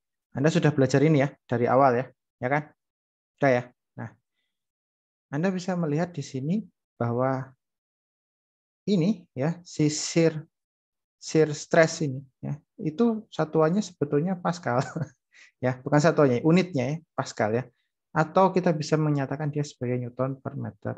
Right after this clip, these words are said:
square ya. Nah, namun kalau kita memiliki sebuah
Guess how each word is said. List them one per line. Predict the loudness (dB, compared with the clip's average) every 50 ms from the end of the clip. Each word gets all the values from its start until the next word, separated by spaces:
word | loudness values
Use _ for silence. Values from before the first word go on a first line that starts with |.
| -10 _ _
square | -20 -20 -18 -12 -10 -10 -10 -12 _ _ _ _ _ _ _ _ _ -12
ya. | -12 -12 -12 -12 _ _ _ _ -20 -20 -20 -20 -20 _ _ _ _ _ _ _ _ -2
Nah, | 0 0 0 0 -4 -10 _ _ _ _ _ _ _ _ _ _ _ _ _ _ _ _ _ _ _ _ _ _ -18 -18 -10 -2
namun | 2 4 4 6 6 6
kalau | 6 4 4 4
kita | 2 0 0 0
memiliki | 2 2 2 2 2 2 2 2 0 2 4 4 4 4 4 2 -2
sebuah | -6 -12 -20 _ -8 -4 0 0 2 2 2 0 -2 -4